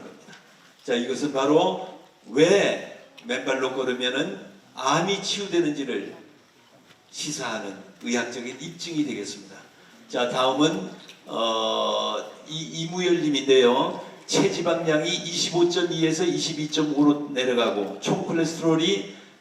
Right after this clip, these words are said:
무려 삼백육십육에서 백오십이로 떨어졌습니다.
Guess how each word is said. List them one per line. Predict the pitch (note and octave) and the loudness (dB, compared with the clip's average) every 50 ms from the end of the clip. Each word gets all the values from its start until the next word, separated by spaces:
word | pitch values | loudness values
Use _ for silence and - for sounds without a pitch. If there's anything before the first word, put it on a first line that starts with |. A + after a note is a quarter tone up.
| _ _ - | _ _ -2
무려 | - D3 D#3 E3+ F3 | 0 4 6 6 6
삼백육십육에서 | F3 - - F3+ G3 G3 G3 G3+ G3 G3 F#3 F3 E3+ G#3 G3+ F#3 F3 E3+ E3 E3 D3 - D3+ B2 A#2 - - - - - - - - | 4 2 0 -2 -2 2 4 4 4 2 -2 -2 -4 -4 -4 -4 -4 0 2 2 2 2 2 0 0 -2 -6 -10 -14 -18 -20 -18 -12
백오십이로 | C#3 C#3 C3+ C3+ C#3 C#3 - C#3+ - B2+ B2 A#2+ A#2+ - | -8 -8 -8 -8 -8 -10 -10 -10 -10 -8 -6 -4 -4 -4
떨어졌습니다. | A#2+ B2 - - F#2 F#2+ - - - - - - - | -4 -6 -8 -10 -12 -14 -16 -16 -18 -20 -20 -20 -20